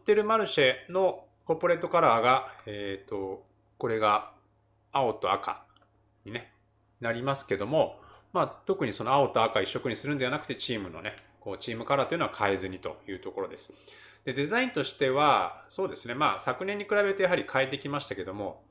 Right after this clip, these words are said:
えー、昨年のデザインというのが、まあ、う-、上がね、白で、そしてお腹にかけて、えっと、この緑というか、コーンが入ってたんですけど、えー、今年バージョンはですね、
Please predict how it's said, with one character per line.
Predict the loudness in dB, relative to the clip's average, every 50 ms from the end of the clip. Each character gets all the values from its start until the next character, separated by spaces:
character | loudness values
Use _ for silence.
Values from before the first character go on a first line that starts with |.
| _ _ _ _ _ _
え | -10 -8 -8
ー、 | -8
昨 | -6 -8 -10 -10 -6 -6 -6 -6
年 | -4 -4 -4 -4 -4 -4 -2
の | -2 -2 0
デ | -2 -2
ザ | 0 0 0
イ | 0 0
ン | -4 -8
と | -8 -8 -6 -4
い | -4 -4 -6
う | -6
の | -8 -6
が、 | -2 0 0 0 0 -2 -8 -18 _ _ _ _ _ _ _ _ _ _ _ _ _ _ _ _ _ _ _ _ _ _ _ _ _ -2
ま | 0 0 0 0 -2
あ、 | -4
う-、 | -4 -4
上 | -4 -4 -6 -6 2 6 6 6
が | 6 4
ね、 | 0 -2
白 | -6 -6 -4 0 2 2 2
で、 | 2 0 -2
そ | -2 -4
し | -2 0
て | 0
お | 0
腹 | 0 0 0 0 0
に | -2 0
か | -2 -2
け | -2 -2 -4
て、 | 0 0 2 2 2 2 -2 -8 -16 _ _ _ -14 -14
え | -14
っ | -10
と、 | -10 -8 -8
こ | -6 -6
の | -4
緑 | -4 -2 2 2 2 2 0 -2
と | -4 -6
い | -6 -6
う | -10
か、 | -8 -6 -6 -6 -6 -4 -2
コ | -2 -2
ー |
ン | -2 -4
が | -4
入 | -4 -4 -4
っ |
て | -4 -6 -10
た | -10 -10
ん | -10
で | -12 -12
す | -10
け | -6 0
ど、 | 2 2 2 2 -2 -8 -20 _ _ _ _ _
え | -8 -6 -4 -4 -6 -6
ー、 | -6
今 | -8 -6
年 | -4 -6 -2 -2 -2 2
バ | 4 2 2 2
ー |
ジ | 2 -2
ョ | -2
ン | -2
は | -6 -8
で | -12
す | -14 -12
ね、 | -10 -10 -10 -10 -12 _